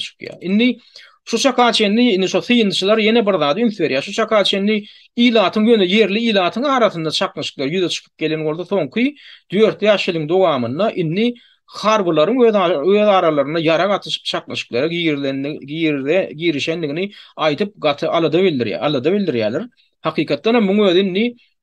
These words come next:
ýaragly konfliktlere getirip otyr. Indi ýöne bir ilatyň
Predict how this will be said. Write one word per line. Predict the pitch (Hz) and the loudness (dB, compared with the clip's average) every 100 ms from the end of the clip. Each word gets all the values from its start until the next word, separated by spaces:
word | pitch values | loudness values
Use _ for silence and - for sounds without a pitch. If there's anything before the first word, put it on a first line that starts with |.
| _ 147 | _ 0
ýaragly | 185 190 156 208 | 2 4 2 0
konfliktlere | 262 214 180 - 131 123 | 0 0 -2 -4 -4 -2
getirip | 131 - 123 98 | -4 -6 -12 -12
otyr. | - 101 | -12 -8
Indi | 139 139 | -6 0
ýöne | 214 175 | 0 0
bir | 135 - 180 | -2 0 2
ilatyň | 156 127 160 | 2 0 -2